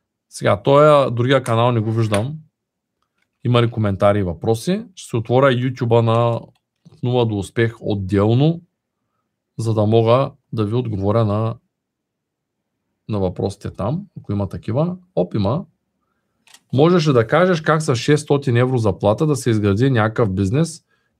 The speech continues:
и да се закупим имот голям за триста хиляди евро, например?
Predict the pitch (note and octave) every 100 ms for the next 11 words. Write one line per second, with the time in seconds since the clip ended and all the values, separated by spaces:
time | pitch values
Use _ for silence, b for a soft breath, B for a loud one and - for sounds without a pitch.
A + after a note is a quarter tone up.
0 | - D3+ D3 B2 A2 G#2+ C#3+ D3 B2+ G2
1 | G2+ B2+ - A2 G#2+ A#2+ C#3 A2+ G#2+ A#2+
2 | - A#2 A2+ A2+ G2 G#2 B2+ A#2 F#2 G2+
3 | F#2